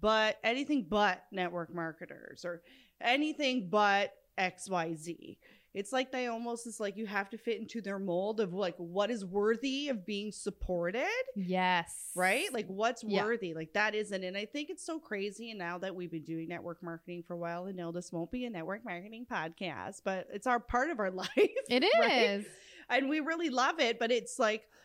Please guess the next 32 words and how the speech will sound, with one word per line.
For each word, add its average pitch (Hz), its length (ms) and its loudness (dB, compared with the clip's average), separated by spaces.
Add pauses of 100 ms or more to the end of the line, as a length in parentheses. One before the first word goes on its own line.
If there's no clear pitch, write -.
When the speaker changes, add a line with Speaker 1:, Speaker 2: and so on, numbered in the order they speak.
(140)
Speaker 1:
realizing 220 840 0
those 240 220 2
who 427 60 2 (120)
are - 20 -2
really 220 240 2
also 196 240 0
successful 190 640 -6
in 277 60 -4
that 269 160 -4
business 269 340 -4
treat 208 220 -6
it 180 80 -8
like 175 160 -6
a 165 40 -8
business. - 680 -10 (320)
Just 370 200 -4
like 415 160 -4
anything. 370 500 -2
Like, 180 140 -2
how 254 140 -2
many 311 160 2
times 269 240 -6
have 247 100 -8
you 208 60 -10
bought 165 360 -6
from, 202 140 -6
like, 175 180 -6
a 175 60 -4
mom 170 240 -4
and 160 140 -6
pop 180 280 -4
shop 165 500 -6